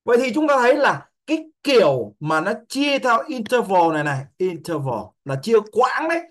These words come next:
thì mỗi một quãng nó là không chấm hai. Vậy thì cái này nó thống kê như thế nào các bạn? Tức nghĩa là, ví dụ như thầy, thầy, thầy nói cái này đơn giản hơn này. Chúng ta thống kê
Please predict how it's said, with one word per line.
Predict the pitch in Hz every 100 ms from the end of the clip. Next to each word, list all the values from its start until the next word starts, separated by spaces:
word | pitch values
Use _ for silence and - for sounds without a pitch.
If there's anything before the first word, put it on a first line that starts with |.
| _ _ -
thì | 185
mỗi | 185 190
một | 320 330 -
quãng | 170 165 214
nó | 247
là | 208
không | 143 196 180
chấm | 185 190
hai. | 196 165 139 - _ _ _ _ _ _ _
Vậy | 165 240
thì | 233 208 147 - -
cái | 381
này | 311
nó | 220 -
thống | - 339
kê | 277 247
như |
thế | 247
nào | 269 190
các | 233
bạn? | 202 135 - _ _ _ _ _ _ _ _ _ _ -
Tức | 392
nghĩa | 285 311
là, | 277 156 - _ _ _ _
ví | 190 330 330
dụ | 247
như | 247 247 226
thầy, | 185 180 175
thầy, | 170 160
thầy | 160 165
nói | 160 156 208
cái | 262
này | 165
đơn | 226 208
giản | 185 120
hơn | 117 170 170
này. | 113 - _ _ _ _ _ _ _ _
Chúng | 240 302
ta | 269 214
thống | 214 226 311
kê | 247